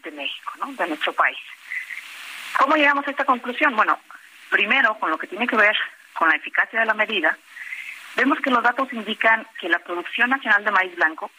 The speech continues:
en realidad ya es suficiente para satisfacer e incluso superar la demanda de este producto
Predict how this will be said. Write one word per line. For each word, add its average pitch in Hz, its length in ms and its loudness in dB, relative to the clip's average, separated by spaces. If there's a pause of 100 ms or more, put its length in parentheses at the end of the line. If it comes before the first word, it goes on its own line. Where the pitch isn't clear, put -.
(160)
en 196 100 -2
realidad 240 400 0
ya 294 160 4
es 302 140 -4
suficiente 202 480 -8
para 175 240 0
satisfacer 170 680 0
e 175 100 2
incluso 208 500 -2
superar 185 400 2
la 185 100 2
demanda 156 560 2
de 160 80 0
este 160 180 -6
producto 160 540 0